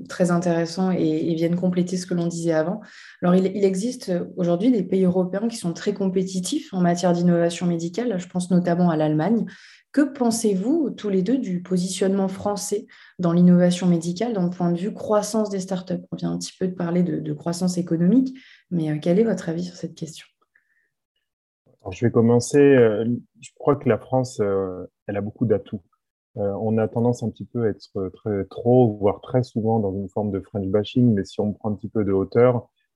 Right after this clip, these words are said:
Speaker 2: euh, on se rend compte assez facilement que l'investissement qui est fait par les pouvoirs publics et depuis de nombreuses années dans l'enseignement supérieur, dans la recherche, euh, il est massif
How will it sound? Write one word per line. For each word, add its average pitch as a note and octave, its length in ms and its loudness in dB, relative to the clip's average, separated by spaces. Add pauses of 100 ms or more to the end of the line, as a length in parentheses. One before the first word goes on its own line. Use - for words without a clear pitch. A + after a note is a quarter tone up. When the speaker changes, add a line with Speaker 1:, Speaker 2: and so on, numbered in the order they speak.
Speaker 2:
euh, F#2 140 -6
on G2+ 140 -6
se - 80 -20
rend G#2+ 140 -6
compte A2+ 320 -4
assez G2 220 -6
facilement A2 600 0
que - 140 -6
l'investissement G2+ 1080 -2
qui F#2 300 -8
est F#2 180 -6 (120)
fait F#2 280 2
par G2 160 0
les F#2 80 -8
pouvoirs - 320 -6
publics G2+ 480 -4
et - 20 -8
depuis F2+ 300 -8
de F2+ 100 -6
nombreuses G#2 480 2
années G2+ 260 2
dans G2 160 -2
l'enseignement G2+ 500 -4
supérieur, G2+ 580 0
dans F#2+ 80 -4
la F#2+ 100 -2
recherche, G2 600 -4 (480)
euh, F#2 180 -8
il F#2+ 160 -6
est F#2+ 60 0
massif G2+ 560 -2